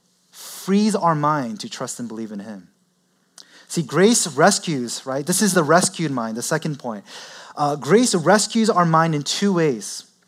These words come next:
First, we are no longer in bondage to sin. Our minds are no longer captive to sin.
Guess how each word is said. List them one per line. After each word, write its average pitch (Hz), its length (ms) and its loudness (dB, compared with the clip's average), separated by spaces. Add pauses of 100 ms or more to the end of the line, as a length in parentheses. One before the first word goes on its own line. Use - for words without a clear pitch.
(120)
First, - 600 0 (260)
we 180 160 4
are 196 80 6
no 185 180 6
longer 208 640 4
in 151 220 -2
bondage 160 440 2
to 143 100 -8
sin. 139 440 -6 (540)
Our 185 160 6
minds 196 400 4
are 180 80 0
no 175 160 2
longer 170 320 2
captive 175 600 -2
to 131 120 -8
sin. 107 460 -6